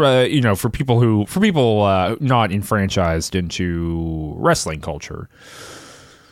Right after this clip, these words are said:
the Undertaker was a mystical entity from the nineties who, um, continues into the day. But I do,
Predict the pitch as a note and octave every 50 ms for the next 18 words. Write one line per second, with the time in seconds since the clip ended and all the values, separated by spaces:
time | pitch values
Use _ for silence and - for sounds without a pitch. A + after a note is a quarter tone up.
0 | _ _ - - D#4+ D#4 C#4 C4+ A3+ - G#3 F3+ - E3 D3+ C3+ C3 B2 A#2 A2+
1 | B2+ A#2+ A#2 A#2 A#2+ C#3 D#3 E3 - - - E3 - C#3 C3 B2+ A2+ C3 B2+ -
2 | B2+ A2+ - A2 G#2 G2+ - A#2 G#2+ G#2 G#2 G#2 G#2+ G2 G2+ A2 A2+ A2+ G#2+ F#2
3 | E2 C#2 C2 C2+ - - - - - - - - - F2+ F2 E2+ E2 D#2+ D#2+ D#2+
4 | D2+ - - - - - - - - F2 E2+ E2 D#2+ D#2 D#2 D#2 D2+ D#2+ F2 -
5 | - C#3+ C3+ F3+ F3 E3 D3 A#2 B2 A#2+ G#2+ A2 G#2 G#2+ G2+ C3+ C3+ B2+ A2+ -
6 | C#3 D3 E3 F3 G3 -